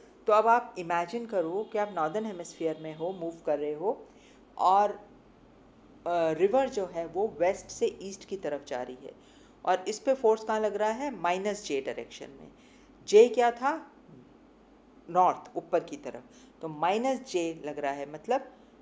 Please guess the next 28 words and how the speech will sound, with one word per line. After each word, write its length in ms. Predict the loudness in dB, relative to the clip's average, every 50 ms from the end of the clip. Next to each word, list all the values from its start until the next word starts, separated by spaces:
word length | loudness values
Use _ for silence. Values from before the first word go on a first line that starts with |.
| -20 -20 -10 -6
नीचे 280 | -6 -6 -4 -4 -6
की 140 | -6 -6 -16
तरफ। 240 | -16 -16 -16 -16 -18 -20 -20 -20 -20 -20 -20 -8 0
तो 60 | 2
अब 180 | 2 2 2 2 2
जब 240 | 2 2 2 0 -16 -20 -20 -20 -20 -20 -20 -20 -20 -20 -12
नदी 360 | -2 0 0 0 0 -2 -6 -6 -8 -12 -18 -20 -6 0
west 240 | 2 2 2 0 -8
से 180 | -12 -6 -4 -4
ईस्ट 340 | -4 -4 -10 -14 -14 -12 -10
की 100 | -10 -6
तरफ 280 | -4 -2 -2 -2 -4
जा 180 | -2 0 0 0
रही 200 | 0 -4 -8 -8
है 120 | -6 -6
और 100 | -6 -6
उस 100 | -6 -10
पे 240 | -6 -4 -4 -4 -4 -6 -10
नीचे 300 | -12 -12 -8 -8 -8 -8
की 80 | -8
तरफ 320 | -6 -6 -6 -6 -6 -8 -6
force 260 | -6 -6 -6 -6 -8 -10
लग 120 | -10 -8
रहा 140 | -6 -8 -6
है, 200 | -4 -6 -6 -2
that 260 | -4 -6 -6 -6 -14
means 200 | -12 -12 -10 -12
उसका 280 | -12 -14 -4 0 0 0